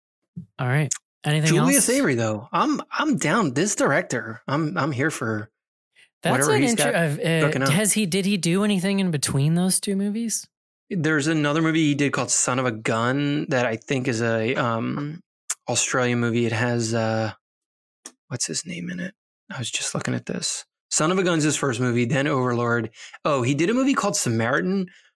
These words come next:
Speaker 2: and, like, I had seen this movie. This was, like, a direct to Amazon, like, Amazon Prime.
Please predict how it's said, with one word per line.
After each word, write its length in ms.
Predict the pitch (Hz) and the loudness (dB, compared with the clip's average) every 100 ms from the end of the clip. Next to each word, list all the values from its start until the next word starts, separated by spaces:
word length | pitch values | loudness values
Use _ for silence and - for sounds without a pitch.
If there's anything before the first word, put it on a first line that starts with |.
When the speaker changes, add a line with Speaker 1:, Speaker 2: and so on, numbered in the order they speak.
| _ _ _ - | _ _ _ -2
Speaker 2:
and, 180 | 143 131 | 0 2
like, 360 | 123 113 - - _ _ _ _ _ _ - | 2 0 -6 -20 _ _ _ _ _ _ -6
I 200 | 151 143 190 | -2 2 2
had 180 | 202 | 2
seen 320 | - - 135 135 | 0 0 2 0
this 120 | 127 | 0
movie. 280 | 135 120 143 | 0 0 0
This 220 | 135 131 | 0 0
was, 100 | 139 | 0
like, 120 | 139 | 0
a 60 | 131 | 0
direct 420 | 131 120 120 - | 0 0 0 -2
to 80 | 143 | -2
Amazon, 600 | 120 120 127 135 135 135 | 0 0 0 0 0 0
like, 140 | 131 151 | -2 0
Amazon 340 | 123 123 123 | 0 0 -2
Prime. 480 | 117 - 117 123 156 | -4 -2 -2 0 -2